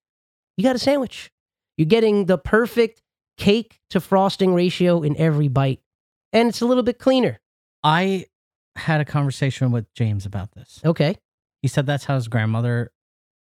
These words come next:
Speaker 2: eats cupcakes. And I said, "That's how communists eat cupcakes."
Speaker 1: Oh, okay. So you're anti the sandwich.
Speaker 2: I'm not anti against it.
Speaker 1: Yeah. Well, it sounds like you're anti.
Speaker 2: Anti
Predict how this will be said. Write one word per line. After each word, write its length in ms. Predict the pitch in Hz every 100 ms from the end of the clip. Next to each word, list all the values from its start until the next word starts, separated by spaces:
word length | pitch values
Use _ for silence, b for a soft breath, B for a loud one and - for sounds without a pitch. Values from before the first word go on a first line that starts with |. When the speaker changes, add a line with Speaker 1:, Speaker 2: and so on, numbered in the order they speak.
| _
Speaker 2:
eats 200 | 131 117
cupcakes. 480 | - 123 - 143 -
And 140 | 120
I 60 | 120
said, 200 | - 120
"That's 180 | 127 -
how 120 | 120
communists 640 | - 110 117 127 147 143 147
eat 200 | 147 -
cupcakes." 440 | - 143 - 160 185
Speaker 1:
Oh, 100 | 208
okay. 160 | 214 151
So 80 |
you're 120 | 151 160
anti 400 | 185 143 117 110
the 60 | 131
sandwich. 380 | 165 151 107 - _
Speaker 2:
I'm 120 | 175 226
not 160 | 220
anti 380 | 143 165 190 185
against 480 | 196 180 202 196 -
it. 180 | 214 156
Speaker 1:
Yeah. 220 | 143 120
Well, 120 | 170
it 60 | -
sounds 140 | 180
like 100 | 180
you're 120 | 147
anti. 140 | 214 170 170
Speaker 2:
Anti 120 | 175